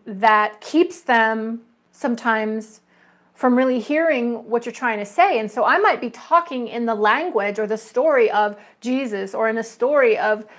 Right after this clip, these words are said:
Buddha, but somebody hears that and has to filter it through their reactions to their own programming, so they don't necessarily receive it. But I, I am a, I'm a Christian. I'm an esoteric Christian. I am not an organized religious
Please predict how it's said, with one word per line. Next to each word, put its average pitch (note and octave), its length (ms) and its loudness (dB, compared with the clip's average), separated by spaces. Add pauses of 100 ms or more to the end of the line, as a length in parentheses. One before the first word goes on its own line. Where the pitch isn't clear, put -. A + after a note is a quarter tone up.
(220)
Buddha, A#3 600 2 (120)
but A3+ 440 0 (220)
somebody C#4+ 640 4
hears G4 640 0
that - 460 -4 (180)
and A#3 120 -2
has C#4+ 140 2
to C4 100 -2
filter G4+ 520 4
it A3+ 140 0
through B3 160 -4
their A3+ 180 0
reactions A3 1080 -2 (380)
to C4 500 -2 (260)
their A#3 220 4
own A#3+ 120 2
programming, A3 640 0
so G#3+ 140 -12
they G#3+ 80 -2
don't G#3+ 100 -4
necessarily G3+ 560 -6
receive A3+ 380 -8
it. - 120 -8
But - 200 -4 (440)
I, - 100 -10 (460)
I E4 300 0
am G4 280 0
a, C4 180 -6
I'm B3 160 -2
a D#4 40 -2
Christian. D#4 520 -4
I'm G#3 120 -4
an A3 140 -6
esoteric C#4+ 720 0
Christian. A3+ 380 -8
I A3+ 80 -2
am A#3 140 -2
not C4+ 180 2
an B3+ 80 -2
organized G#3+ 760 -2
religious G#3 680 -6